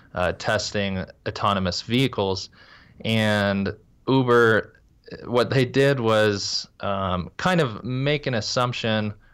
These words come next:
with wordplay. Uh, apparently the rule was that manufacturers testing autonomous vehicles that don't require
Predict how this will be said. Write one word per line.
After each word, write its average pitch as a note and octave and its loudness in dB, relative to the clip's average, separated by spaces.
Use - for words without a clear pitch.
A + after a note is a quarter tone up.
with A2+ 2
wordplay. G2+ 0
Uh, F2 -2
apparently A2+ 0
the A2+ 0
rule G#2 0
was G2 2
that A2 2
manufacturers G#2+ -4
testing F#2+ -6
autonomous C3 -2
vehicles F#2+ -4
that F#2+ -2
don't F#2+ 2
require F#2+ 2